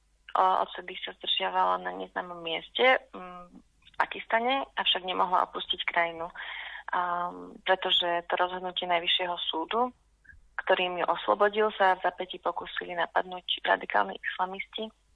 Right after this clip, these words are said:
Avšak podarilo sa Aziu Bibi oslobodiť a dnes žije ako slobodný človek v Kanade.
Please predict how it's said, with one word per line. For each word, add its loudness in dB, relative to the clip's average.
Avšak 0
podarilo 4
sa 4
Aziu -4
Bibi -8
oslobodiť -4
a -2
dnes -10
žije -2
ako -10
slobodný -6
človek 0
v 4
Kanade. 0